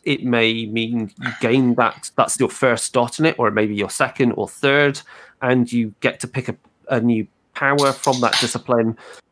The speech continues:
either a level one, a level two, or a level three, depending upon how many dots you've now achieved in it.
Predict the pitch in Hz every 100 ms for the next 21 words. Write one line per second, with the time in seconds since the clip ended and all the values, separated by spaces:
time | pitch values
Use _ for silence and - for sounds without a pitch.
0 | _ 147 120 120 110 110 113 104 113 110
1 | 113 107 107 104 101 - 110 107 - 107
2 | 98 98 104 - - 101 98 - 107 101
3 | 95 98 - 101 95 95 95 - - 117
4 | 104 92 90 - 117 - 104 107 - 101
5 | 95 - -